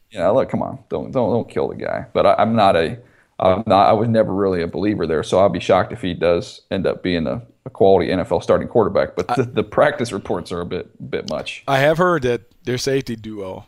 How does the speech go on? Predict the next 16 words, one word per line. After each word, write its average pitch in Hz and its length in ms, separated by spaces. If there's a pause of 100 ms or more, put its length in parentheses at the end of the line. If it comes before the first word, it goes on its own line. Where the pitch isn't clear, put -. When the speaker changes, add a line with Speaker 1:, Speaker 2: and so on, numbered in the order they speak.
(140)
Speaker 2:
Marcus 113 320
May 117 200
and 104 100
Jamal 107 300
Adams, 104 280
have 101 120
been 101 340 (100)
as 101 140
good 110 120
as 104 60
Speaker 1:
They're 113 140 (100)
nice. 110 160
Speaker 2:
advertised. 90 300 (100)
Yeah, 160 260
they, 139 100
Speaker 1:
Yeah. 123 140